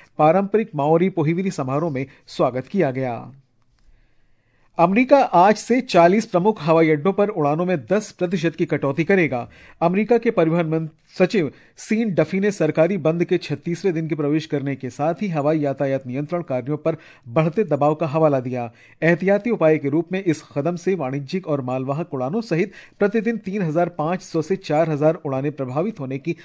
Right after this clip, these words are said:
संभावना है। संघीय उड्डयन प्रशासन के अनुसार बंद के कारण कर्मचारियों की कमी के बीच सुरक्षा मानकों को बनाए रखने के लिए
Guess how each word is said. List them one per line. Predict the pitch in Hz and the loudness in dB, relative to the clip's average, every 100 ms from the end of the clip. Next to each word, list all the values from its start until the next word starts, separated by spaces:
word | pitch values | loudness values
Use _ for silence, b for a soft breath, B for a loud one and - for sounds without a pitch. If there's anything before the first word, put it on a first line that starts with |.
| B | B
संभावना | - 190 165 196 151 131 | -6 -4 -2 -2 -2 -6
है। | 131 117 b b | -8 -10 b b
संघीय | - 190 190 190 233 | -4 -2 0 0 0
उड्डयन | - 160 151 | -2 -2 -2
प्रशासन | 143 139 151 143 185 | -2 -2 -2 -2 -4
के | 156 | -6
अनुसार | 139 131 160 | -6 -2 -2
बंद | 131 151 147 | -2 -4 -4
के | 143 | -6
कारण | 123 135 165 | -4 -4 -4
कर्मचारियों | 156 131 120 160 160 165 | -4 -6 -4 -2 0 -2
की | 139 | -6
कमी | 120 135 135 | -8 -6 -6
के | 135 | -6
बीच | 117 123 226 - - B B | -8 -4 -4 -4 -10 B B
सुरक्षा | - 214 - 233 | 2 2 2 -2
मानकों | 160 147 175 | 0 0 -2
को | 156 | -2
बनाए | 139 131 | -2 -2
रखने | 135 - 175 | -4 -4 -6
के | 156 | -4
लिए | 135 147 | -2 -2